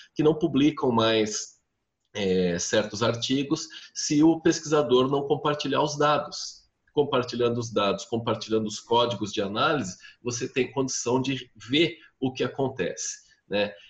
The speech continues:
E muitas vezes essas pesquisas ficam nas sombras, e foi nesse sentido que eu orientei o César a empacotar isso, e daí surgiu o AgriWater, que é esse pacote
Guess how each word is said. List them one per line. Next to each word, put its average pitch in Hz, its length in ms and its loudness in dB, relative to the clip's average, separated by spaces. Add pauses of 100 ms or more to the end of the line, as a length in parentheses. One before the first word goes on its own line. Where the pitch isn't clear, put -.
(180)
E 165 300 2
muitas 175 400 4
vezes 151 220 0
essas 151 280 -6
pesquisas 151 640 -4
ficam 180 400 -2
nas 117 200 0
sombras, 92 640 -2
e 107 100 -8
foi 139 520 -4
nesse 131 420 -4
sentido 147 440 -6
que - 100 -6
eu 156 200 0 (340)
orientei 147 540 0
o 135 40 -2
César 139 480 -2
a 147 200 0
empacotar 151 760 -2
isso, 143 320 -2
e 165 60 2
daí 151 260 2
surgiu 135 680 0 (120)
o 127 140 0
AgriWater, 120 720 0 (320)
que - 80 -4
é 101 40 2
esse - 240 -2
pacote 113 640 -2